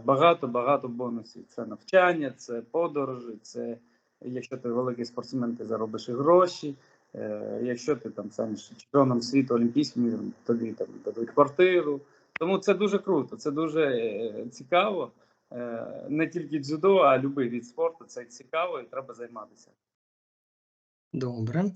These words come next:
Speaker 2: дякуємо вам. А, Петрікова Женя,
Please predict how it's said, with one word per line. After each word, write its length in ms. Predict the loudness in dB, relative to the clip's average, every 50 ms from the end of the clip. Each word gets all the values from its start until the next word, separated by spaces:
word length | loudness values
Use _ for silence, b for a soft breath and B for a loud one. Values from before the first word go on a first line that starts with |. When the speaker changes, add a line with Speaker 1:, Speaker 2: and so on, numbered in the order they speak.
| b b b b b _ -4
Speaker 2:
дякуємо 540 | -2 0 0 0 0 0 2 2 4 4
вам. 220 | 4 4 4 4 2 -2 B B B B B B
А, 680 | -2 0 2 2 2 2 2 2 2 0 0 0 -2 -4 2 6
Петрікова 540 | 6 6 6 6 2 6 8 8 8 8
Женя, 340 | 6 6 8 8 8 10 8